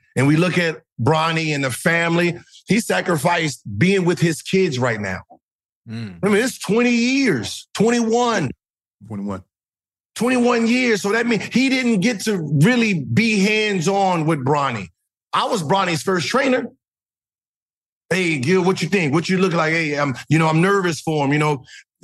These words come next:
Speaker 1: You know what I mean? 'Cause he's
Speaker 3: Mm-hmm.
Speaker 1: not there to really instill what he can into him, right? It's been from a distance. That's, that's what he sacrificed,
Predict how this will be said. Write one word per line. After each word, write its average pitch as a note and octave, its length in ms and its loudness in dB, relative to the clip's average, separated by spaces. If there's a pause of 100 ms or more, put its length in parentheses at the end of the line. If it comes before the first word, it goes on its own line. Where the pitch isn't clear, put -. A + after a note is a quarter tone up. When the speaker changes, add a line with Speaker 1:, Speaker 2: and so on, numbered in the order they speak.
(420)
Speaker 1:
You F3+ 100 4
know F#3+ 60 4
what G3+ 100 2
I G3+ 40 2
mean? A3+ 560 0
'Cause F3+ 160 0
he's G3+ 180 0
Speaker 3:
Mm-hmm. F3+ 100 0
Speaker 1:
not F#3 200 -2 (140)
there C#3 460 2
to B2 320 -4
really D#3 440 2 (320)
instill E3 720 0
what D3+ 160 2
he D3+ 240 -4
can D#3 500 -2
into D#3 500 -2
him, E2 180 -8 (340)
right? D#3 140 4
It's E3+ 120 -2
been E3+ 200 2
from D3+ 240 0
a C3+ 60 0
distance. B2 600 -2
That's, - 300 -4 (220)
that's E3+ 260 -2
what D#3+ 160 0
he D#3+ 140 2
sacrificed, A#2+ 920 -4